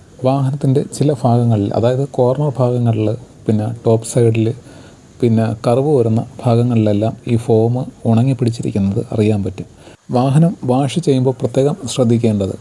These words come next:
ഉച്ച സമയങ്ങളിൽ പരമാവധി ഫോം വാഷിംഗ് ഒഴിവാക്കുന്നതായിരിക്കും നല്ലത്. കാര്യം വാഹനം ചൂടായി നിൽക്കുന്ന ടൈമിൽ പെട്ടെന്ന് ഇത് ഒട്ടിപ്പിടിക്കുവാനായിട്ടുള്ള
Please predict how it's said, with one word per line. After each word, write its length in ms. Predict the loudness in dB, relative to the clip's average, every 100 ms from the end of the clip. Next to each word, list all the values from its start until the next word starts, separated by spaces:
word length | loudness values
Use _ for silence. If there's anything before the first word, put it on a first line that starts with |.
| -8
ഉച്ച 220 | -6 -2 -2
സമയങ്ങളിൽ 580 | 0 0 2 2 2 0 -4
പരമാവധി 560 | -2 0 2 2 0 0 -4
ഫോം 240 | -2 0 4
വാഷിംഗ് 380 | 4 2 -2 -2
ഒഴിവാക്കുന്നതായിരിക്കും 840 | 0 2 2 2 2 4 2 2 0
നല്ലത്. 320 | 2 0 0 -4 -4
കാര്യം 300 | 0 0 -2 -8 -20 -20 -16 -2
വാഹനം 360 | 0 2 2 2
ചൂടായി 380 | 2 2 2
നിൽക്കുന്ന 380 | -2 -2 -2 0 -2 -6 -6
ടൈമിൽ 380 | 0 2 0 -2 -6 -10
പെട്ടെന്ന് 480 | -4 -4 0 0 0 -4 -4
ഇത് 120 | 0
ഒട്ടിപ്പിടിക്കുവാനായിട്ടുള്ള 960 | 0 0 0 0 0 2 2 2 0 -4